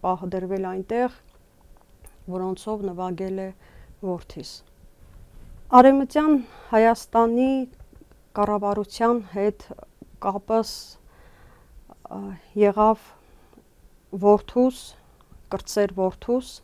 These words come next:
Տարոն Սողոմոնյանի, ը, առաջարկությամբ, երբ առաջարկեց սույն թվականի հուլիսի մեկին Նորայրի ծննդյան օրվա առթիվ կազմակերպած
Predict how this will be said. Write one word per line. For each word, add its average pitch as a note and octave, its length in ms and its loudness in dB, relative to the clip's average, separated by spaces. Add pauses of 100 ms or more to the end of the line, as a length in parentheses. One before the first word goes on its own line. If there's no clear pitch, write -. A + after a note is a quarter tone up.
(540)
Տարոն G3+ 380 2
Սողոմոնյանի, F#3+ 960 0
ը, - 560 -16 (300)
առաջարկությամբ, G3 1120 -4
երբ G3+ 500 -2 (640)
առաջարկեց A3 760 2 (440)
սույն C#4+ 320 2
թվականի G3 500 0 (120)
հուլիսի G3 380 0 (120)
մեկին A#3 440 0 (920)
Նորայրի A3+ 520 6 (120)
ծննդյան G#3 600 2 (440)
օրվա G3+ 400 6
առթիվ G3+ 400 -2
կազմակերպած F#3+ 920 2